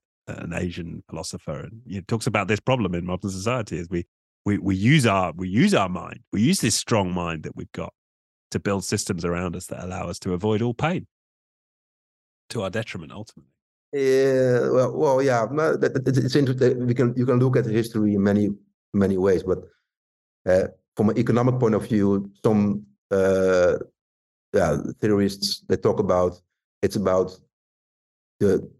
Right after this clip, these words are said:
Speaker 2: to lower the level of insecurity in economic systems over time, uh, using technology, for example. That's one frame of it.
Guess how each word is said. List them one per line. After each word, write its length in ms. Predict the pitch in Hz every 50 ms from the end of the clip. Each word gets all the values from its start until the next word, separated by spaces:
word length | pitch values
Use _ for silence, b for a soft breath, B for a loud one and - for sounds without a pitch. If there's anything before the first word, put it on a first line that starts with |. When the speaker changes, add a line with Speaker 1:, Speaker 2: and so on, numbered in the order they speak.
| _ _ _
Speaker 2:
to 100 | - 98
lower 380 | 92 90 98 113 123 127 127 117
the 220 | 107 110 110 - 92
level 360 | 101 107 110 104 107 107 92
of 80 | 90 110
insecurity 840 | 107 98 101 - - _ - 104 104 104 101 - 101 98 101 - -
in 240 | 95 92 95 95 - -
economic 360 | 101 - 92 90 85 85 -
systems 360 | - 101 95 - - 92 85
over 200 | 90 85 82 82
time, 360 | - - 73 69 64 64 - - _ _ _ _ _ _ _ -
uh, 40 | -
using 240 | 78 80 80 80 76
technology, 400 | - 65 80 80 78 78 76 78
for 100 | 73 80
example. 480 | 80 76 82 80 78 78 87 101 B B B B B _ _
That's 120 | 95 92 95
one 320 | 101 107 110 110 107 110
frame 280 | - - - 117 113 107
of 140 | 95 73 -
it. 120 | 71 -